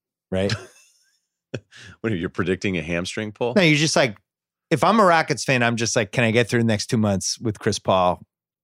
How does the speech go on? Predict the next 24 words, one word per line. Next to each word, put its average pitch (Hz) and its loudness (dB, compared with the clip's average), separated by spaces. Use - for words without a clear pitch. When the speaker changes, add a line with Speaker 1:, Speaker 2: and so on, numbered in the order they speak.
Speaker 1:
being 107 2
on 104 0
the 98 -2
floor 95 -4
playing 90 -4
thirty-three 90 -4
minutes 80 -8
a - -16
game"? 104 -14
Speaker 2:
Do 104 -2
the 110 2
Rockets 123 2
have 85 0
the 98 -6
widest 92 2
variance 82 -2
of, 76 -6
I 95 -4
can 139 -4
see 139 -2
him 110 0
losing 87 -2
to 78 -6
Utah 73 -4